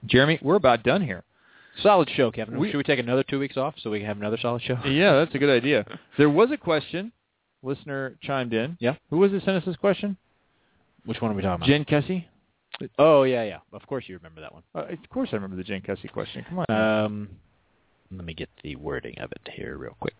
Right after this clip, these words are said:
Speaker 2: for you.
Speaker 1: The question was, if
Speaker 2: 'Cause
Speaker 1: she
Speaker 2: it's a
Speaker 1: comes
Speaker 2: legit
Speaker 1: back, who would
Speaker 2: In
Speaker 1: be
Speaker 2: tw-
Speaker 1: her partner?
Speaker 2: in twenty fifteen,
Speaker 1: Yeah.
Speaker 2: which is the rumor.
Speaker 1: Right.
Speaker 2: Oh, Scott Perkins.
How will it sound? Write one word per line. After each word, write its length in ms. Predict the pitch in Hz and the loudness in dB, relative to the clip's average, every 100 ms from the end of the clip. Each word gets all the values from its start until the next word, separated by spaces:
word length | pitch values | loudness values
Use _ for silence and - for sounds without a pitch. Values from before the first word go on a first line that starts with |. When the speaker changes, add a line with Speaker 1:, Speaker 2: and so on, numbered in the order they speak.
| - | -8
Speaker 2:
for 140 | - - | -4 -2
you. 80 | - | 0
Speaker 1:
The 80 | - | 2
question 320 | - 240 - | 4 4 2
was, 140 | 175 139 | 0 0
if 120 | 185 196 | 0 -2
Speaker 2:
'Cause 60 | |
Speaker 1:
she 60 | 185 | -4
Speaker 2:
it's 80 | 214 | -2
a 40 | |
Speaker 1:
comes 100 | 202 | -2
Speaker 2:
legit 160 | 165 113 | 0 -2
Speaker 1:
back, 420 | 139 104 104 - _ _ _ _ _ | -2 -2 -6 -10 _ _ _ _ _
who 160 | 180 | -8
would 140 | 185 170 | -2 -2
Speaker 2:
In 40 | |
Speaker 1:
be 160 | 127 143 | 0 -2
Speaker 2:
tw- 40 | |
Speaker 1:
her 120 | 127 135 | -2 -6
partner? 400 | - 127 113 - | -4 -4 -6 -8
Speaker 2:
in 180 | 139 143 | -8 -8
twenty 260 | - 139 127 | -8 -6 -6
fifteen, 400 | 123 - 113 95 | -8 -8 -6 -6
Speaker 1:
Yeah. 60 | 98 | -4
Speaker 2:
which 120 | 98 | -2
is 200 | 107 98 | -2 0
the 100 | 123 | 2
rumor. 380 | 123 101 95 113 _ - | 2 0 -2 -8 _ 4
Speaker 1:
Right. 200 | 110 120 | 6 6
Speaker 2:
Oh, 40 | |
Scott 240 | - 151 - | 4 2 2
Perkins. 340 | 139 90 80 | -2 -4 -14